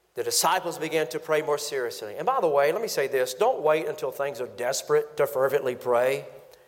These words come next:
Don't wait for prayer to be a last resort. Build a lifestyle of prayer and worship, a lifestyle of seeking the Lord. Pray without ceasing.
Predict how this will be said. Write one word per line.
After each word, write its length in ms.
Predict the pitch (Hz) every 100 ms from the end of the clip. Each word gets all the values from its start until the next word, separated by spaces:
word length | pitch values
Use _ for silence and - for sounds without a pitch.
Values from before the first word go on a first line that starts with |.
| _ _ _ _ _ _ _ _ _ -
Don't 180 | -
wait 280 | 147 143 - - - - _ _ _ _ _
for 120 | 143
prayer 340 | 135 - 139 135
to 80 |
be 140 | 120 131
a 80 | 117
last 340 | 127 131 -
resort. 540 | 117 107 123 131 - - - - - 139
Build 200 | 160 208
a 60 | 156
lifestyle 800 | 139 135 143 143 - 131 117 113
of 160 | 107 -
prayer 300 | 131 123 120
and 180 | 113
worship, 400 | 107 117 113 117
a 60 | 113
lifestyle 720 | 123 147 160 156 - 123 117
of 80 | 113
seeking 400 | - 131 123 117
the 80 | 117
Lord. 320 | 117 107 107 - - - - _ _ _ _ -
Pray 300 | - 175 165
without 340 | 131 135 113
ceasing. 480 | - 170 156 -